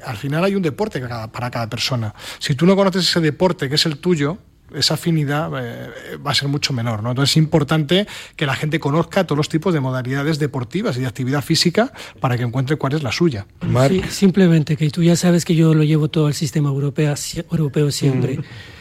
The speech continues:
Speaker 3: Eh, para que veáis que esto no es algo fortuito, eh, lo que se está comentando aquí es exactamente lo que preconi-, lo que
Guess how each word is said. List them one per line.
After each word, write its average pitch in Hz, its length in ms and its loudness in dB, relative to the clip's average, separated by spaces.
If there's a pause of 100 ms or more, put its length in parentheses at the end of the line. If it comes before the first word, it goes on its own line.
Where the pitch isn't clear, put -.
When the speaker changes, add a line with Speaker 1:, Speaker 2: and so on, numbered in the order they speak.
(300)
Speaker 3:
Eh, 160 220 4
para 165 260 2
que 147 100 0
veáis 160 260 2
que 226 80 4
esto 220 260 4
no 214 160 6
es 190 300 0
algo 185 280 -4
fortuito, 185 880 -8
eh, 147 180 -12
lo 139 140 -14
que 151 100 -16
se - 120 -12
está - 180 -12
comentando 165 500 -4
aquí 156 200 -8
es 165 100 -10
exactamente 156 580 -8
lo 151 80 -6
que 147 140 -12
preconi-, 151 340 -10
lo 151 200 -14
que 143 200 -12